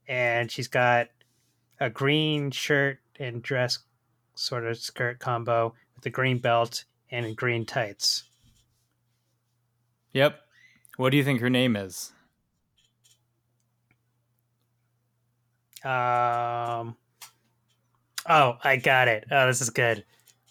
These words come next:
Speaker 1: Robin Hood. 'Cause, 'cause she's got, like, a hood-like mask in her hand, and her green clothing with her blonde hair makes her look like Robin Hood.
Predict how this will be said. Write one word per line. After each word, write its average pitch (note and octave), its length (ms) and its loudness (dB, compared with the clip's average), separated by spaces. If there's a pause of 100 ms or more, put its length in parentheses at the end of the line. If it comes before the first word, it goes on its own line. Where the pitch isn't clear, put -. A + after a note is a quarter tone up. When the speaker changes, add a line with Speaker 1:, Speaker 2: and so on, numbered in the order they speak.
(160)
Speaker 1:
Robin C3+ 480 4
Hood. A2 320 0 (540)
'Cause, B2+ 340 0
'cause - 760 -2
she's - 200 -6
got, D3 200 4
like, C3+ 200 4
a B2+ 100 2
hood-like C3+ 500 2
mask C3 360 2
in C#3 60 0
her C3+ 120 0
hand, C#3 400 2 (460)
and C3 200 2
her C3+ 140 2
green C3+ 640 2
clothing C#3 540 4
with B2 160 -2
her B2+ 80 0
blonde B2+ 360 2
hair C3+ 380 4 (300)
makes B2+ 220 0
her C3+ 80 -2
look B2+ 180 -2
like B2 140 0
Robin A#2+ 320 0
Hood. C3 280 2